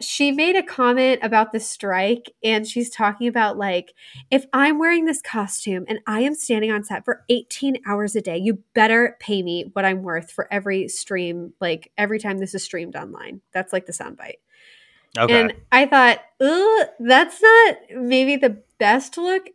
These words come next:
Speaker 1: Now, if you were someone who was impoverished and a writer that nobody knows and you said this,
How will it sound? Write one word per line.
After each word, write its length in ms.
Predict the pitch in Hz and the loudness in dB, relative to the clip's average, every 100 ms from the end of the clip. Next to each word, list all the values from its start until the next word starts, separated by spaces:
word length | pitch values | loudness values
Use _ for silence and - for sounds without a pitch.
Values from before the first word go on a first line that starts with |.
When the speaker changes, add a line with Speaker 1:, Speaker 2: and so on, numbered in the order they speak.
| 240 | 0
Speaker 1:
Now, 400 | 269 254 254 - | 2 4 2 0
if 180 | 277 269 | 0 0
you 180 | 247 277 | 0 0
were 140 | 320 | 0
someone 300 | 320 294 277 | -2 -2 -2
who 120 | 269 | 0
was 140 | 269 247 | 2 2
impoverished 920 | 226 - 190 214 262 277 302 - - 226 | 0 0 0 2 0 0 0 -4 -10 -4
and 180 | 214 | -2
a 80 | 214 | -2
writer 680 | 190 175 180 220 254 277 269 233 | 0 0 0 2 4 4 2 0
that 180 | 208 | -2
nobody 480 | 196 202 196 214 214 | 0 0 0 0 -2
knows 480 | 208 170 185 226 240 | -2 0 0 0 -2
and 160 | 240 240 | -2 -2
you 140 | 254 | -2
said 320 | 254 247 247 | 0 -2 0
this, 420 | 262 269 277 - | 0 0 -2 -10